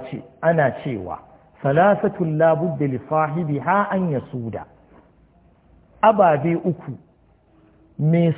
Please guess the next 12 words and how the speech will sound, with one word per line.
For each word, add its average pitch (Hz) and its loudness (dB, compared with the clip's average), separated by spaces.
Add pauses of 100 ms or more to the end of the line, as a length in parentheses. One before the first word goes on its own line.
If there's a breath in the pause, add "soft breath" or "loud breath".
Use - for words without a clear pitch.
su 220 4 (500)
dole 165 2
ya 127 0
zama 135 -2
shugaba. 95 -10 (1040)
Dole 226 6
ya 120 -4
zama 123 -4
shugaba. 87 -14 (300)
Dole 202 0
ya 127 0
jagoranci. 135 -2